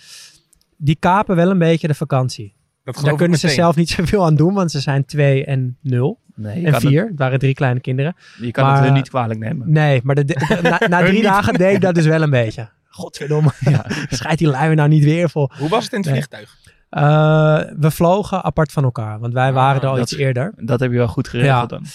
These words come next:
Speaker 1: Maar dat was, eh, was een heerlijke vakantie eigenlijk wel. Eh, enige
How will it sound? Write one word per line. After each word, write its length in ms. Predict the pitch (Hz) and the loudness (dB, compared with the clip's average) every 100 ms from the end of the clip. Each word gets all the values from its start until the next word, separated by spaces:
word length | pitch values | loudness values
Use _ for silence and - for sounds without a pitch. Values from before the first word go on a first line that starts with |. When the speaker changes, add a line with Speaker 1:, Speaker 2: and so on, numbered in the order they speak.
| - - | -18 -2
Speaker 1:
Maar 220 | 135 151 | 0 2
dat 100 | 151 | 2
was, 200 | 170 151 | 0 0
eh, 220 | 170 156 | 0 0
was 160 | 151 170 | -2 -6
een 80 | 160 | -2
heerlijke 360 | 151 160 156 | 0 -2 -6
vakantie 460 | - - 143 143 143 | -14 -8 -6 -4 -4
eigenlijk 360 | 131 - 135 | -4 -4 -4
wel. 280 | 120 131 233 - - - - | -2 -4 -6 -12 -20 -20 -20
Eh, 280 | - 139 139 - - _ | -10 -6 -4 -6 -12 _
enige 340 | 160 170 165 | -2 0 0